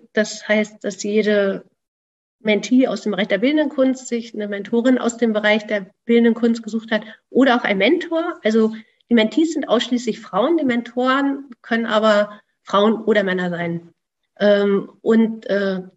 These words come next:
das war von Anfang an auch so konzipiert, dass Autorinnen mit dabei sind. Ähm, und das,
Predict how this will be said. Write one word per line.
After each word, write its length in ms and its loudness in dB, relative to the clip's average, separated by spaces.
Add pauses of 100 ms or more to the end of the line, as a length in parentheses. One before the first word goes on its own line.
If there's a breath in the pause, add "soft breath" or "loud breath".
(400)
das 200 -2
war 140 4
von 140 -2
Anfang 320 2
an 100 -6
auch 100 -6
so 120 -8
konzipiert, 640 -2
dass 160 -6
Autorinnen 640 0
mit 180 -2
dabei 360 2
sind. 500 0
Ähm, 460 -2 (1000 soft breath)
und 280 4
das, 160 0